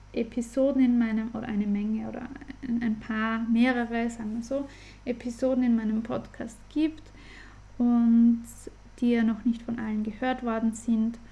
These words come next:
und die Themen ja kein Ablaufdatum haben, äh, werde ich einmal schauen, wie es eben mit meinen Zeitressourcen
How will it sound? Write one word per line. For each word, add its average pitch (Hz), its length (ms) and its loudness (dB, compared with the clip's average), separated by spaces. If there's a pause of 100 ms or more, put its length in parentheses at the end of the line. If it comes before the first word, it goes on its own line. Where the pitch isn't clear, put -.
(560)
und 226 200 2
die 233 80 -2
Themen 214 600 0
ja 220 100 -2
kein 233 260 -6
Ablaufdatum 233 880 -2
haben, 214 460 -2 (1040)
äh, 226 260 0
werde 233 180 0
ich 233 100 -4
einmal 247 200 4
schauen, 233 380 2
wie 233 60 4
es 233 100 -2
eben 233 200 0
mit 233 160 2
meinen 233 240 2
Zeitressourcen 240 1040 -2